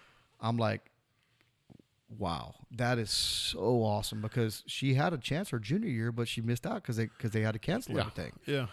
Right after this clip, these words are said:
Speaker 1: You know,
Speaker 2: Yeah.
Speaker 1: and you don't know if you're gonna get that chance again.
Speaker 2: No,
Speaker 1: You
Speaker 2: you
Speaker 1: know,
Speaker 2: you're
Speaker 1: so,
Speaker 2: exactly right.
Speaker 1: so for her to be able to, to go back and, and, and kind of finish that story, finish that last chapter of the book,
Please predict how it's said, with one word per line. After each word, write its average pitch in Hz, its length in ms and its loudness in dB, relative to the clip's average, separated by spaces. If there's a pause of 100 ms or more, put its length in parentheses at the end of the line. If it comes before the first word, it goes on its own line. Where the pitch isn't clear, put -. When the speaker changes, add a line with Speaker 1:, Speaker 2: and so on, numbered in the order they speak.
(220)
Speaker 1:
You 117 120 0
know, 113 140 2
Speaker 2:
Yeah. 101 80 -4
Speaker 1:
and 123 180 -2
you 180 120 2
don't 226 180 2
know 214 100 2
if 202 100 0
you're 214 80 0
gonna 202 120 4
get 233 180 -4
that 170 160 2
chance 123 260 2
again. 98 340 -4 (220)
Speaker 2:
No, 117 260 6
Speaker 1:
You 87 60 6
Speaker 2:
you 117 60 4
Speaker 1:
know, 120 100 4
Speaker 2:
you're 123 60 0
Speaker 1:
so, 110 200 2
Speaker 2:
exactly 95 420 2
right. 117 200 0
Speaker 1:
so 131 140 4
for 117 140 0
her 196 180 6
to 180 60 -2
be 147 100 0
able 151 120 2
to, 123 120 2 (140)
to 120 100 -4
go 127 220 0
back 147 320 0
and, 107 180 -6
and, 110 220 0
and 107 160 -2
kind 135 160 4
of 107 100 2
finish 147 460 2
that 127 180 0
story, 123 460 2
finish 143 240 2
that - 180 0
last 135 240 -2
chapter 135 300 -2
of 113 60 0
the 104 60 -2
book, 123 420 4